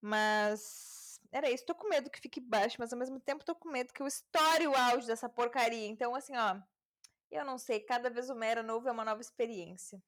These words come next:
Eu espero que este esteja melhor que os anteriores.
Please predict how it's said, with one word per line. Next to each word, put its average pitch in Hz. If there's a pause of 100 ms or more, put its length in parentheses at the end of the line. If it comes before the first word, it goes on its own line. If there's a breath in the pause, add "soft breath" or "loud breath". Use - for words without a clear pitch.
Eu -
espero 220
que - (100)
este 254
esteja 320
melhor 285
que -
os 233
anteriores. 233